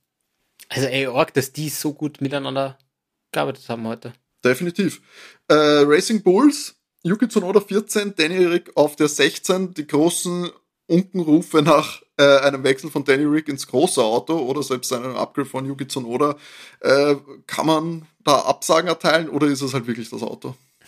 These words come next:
Speaker 1: Der Racing Bull schaut n-, nicht schneller aus als wie die anderen Wagen.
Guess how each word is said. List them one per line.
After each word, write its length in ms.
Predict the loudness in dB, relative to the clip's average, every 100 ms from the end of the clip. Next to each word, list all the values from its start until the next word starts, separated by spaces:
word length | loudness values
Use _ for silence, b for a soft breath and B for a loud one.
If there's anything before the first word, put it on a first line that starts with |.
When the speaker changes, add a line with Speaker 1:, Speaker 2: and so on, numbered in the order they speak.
| _
Speaker 1:
Der 140 | 2 2
Racing 460 | 2 0 -2 -2
Bull 360 | 0 0 0 -6
schaut 420 | -8 -2 -2 -2 _ _
n-, 300 | -18 -16 -18 _ _ _ _ _ _
nicht 380 | -4 0 0 -2
schneller 380 | -2 0 0 -4
aus 340 | -4 -6 -10
als 240 | -14 -6
wie 80 | -2
die 120 | -2
anderen 380 | -2 -6 -10 -8
Wagen. 320 | -6 -8 -10